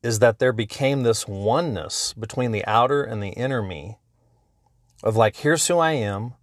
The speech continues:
This other person that I was trying to make you believe that's who I was, that's not really me." And I'm putting on a good show for you. I'm wearing all the masks,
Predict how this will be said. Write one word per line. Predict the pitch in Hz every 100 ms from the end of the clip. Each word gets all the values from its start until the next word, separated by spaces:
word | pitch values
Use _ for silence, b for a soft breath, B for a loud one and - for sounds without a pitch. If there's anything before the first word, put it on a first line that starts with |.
| _ _ _ _ _ _ _
This | 156 180 - -
other | 156 170
person | - 175 170 165
that | 143
I |
was | 127
trying | - 160 156 160 151 147 -
to | 131
make | 135 139
you | 127
believe | 110 104 117 131 139 143 -
that's | 131 -
who | 143
I | 135
was, | 135 143 143 135 - _ -
that's | 135 147
not | 107
really | 117 101
me." | 101 76 110 - _ _ _ _ _ _ _ _ _ _ _ _ _ _ _ _ - -
And | 110 110 107 107 107 - - _ _ _ -
I'm | 110 110
putting | - 147 135
on | 120
a |
good | 110 110
show | - 131 120 113
for | 104
you. | 101
I'm | 104 110
wearing | 117 117 113
all | 110
the | 98
masks, | 104 107 98 95 - - -